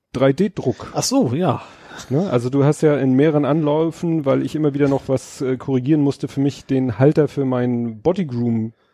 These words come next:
Speaker 1: gedruckt.
Speaker 2: Ja.
Speaker 1: Und die letzte Ausführung, die passt jetzt perfekt.
Speaker 2: Ja, super.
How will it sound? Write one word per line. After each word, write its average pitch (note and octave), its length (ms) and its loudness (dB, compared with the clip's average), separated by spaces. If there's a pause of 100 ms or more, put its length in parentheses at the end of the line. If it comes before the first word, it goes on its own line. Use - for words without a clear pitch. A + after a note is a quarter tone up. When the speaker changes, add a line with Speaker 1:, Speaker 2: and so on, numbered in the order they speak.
(320)
Speaker 1:
gedruckt. B2 460 -2 (100)
Speaker 2:
Ja. B2 180 0 (280)
Speaker 1:
Und C3 180 0
die C3 60 -2
letzte E3 340 2
Ausführung, F3+ 680 -2 (240)
die D#3 280 -4 (300)
passt - 420 -2
jetzt - 480 0
perfekt. - 500 -2
Speaker 2:
Ja, D#3+ 140 2
super. A2 320 -8